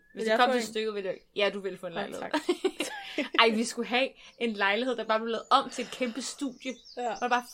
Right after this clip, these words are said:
Speaker 2: flere studier, hvor folk bare kan komme og lave podcast gratis.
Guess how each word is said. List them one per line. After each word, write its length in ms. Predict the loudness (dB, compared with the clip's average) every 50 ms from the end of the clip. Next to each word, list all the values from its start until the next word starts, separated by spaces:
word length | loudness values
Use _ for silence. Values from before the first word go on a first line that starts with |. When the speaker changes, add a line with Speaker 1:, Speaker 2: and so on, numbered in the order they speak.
| -6
Speaker 2:
flere 320 | -4 -4 -2 0 -2 -2 -2
studier, 500 | -4 -8 -6 -6 -6 -6 -6 -6 -8 -8 -8 -12 -20 -20 -20 -20 -20 -20 -16
hvor 100 | -16 -8 -4
folk 140 | -2 -2 0
bare 120 | 0 -2
kan 80 | -2 -2
komme 240 | -4 -4 -2 -2 0
og 40 | -2
lave 120 | -2 -4
podcast 540 | -4 -6 -6 -4 -4 -4 -6 -6 -6 -12 -4
gratis. 640 | 2 4 6 6 6 4 2 -4 -8 -10 -14 -14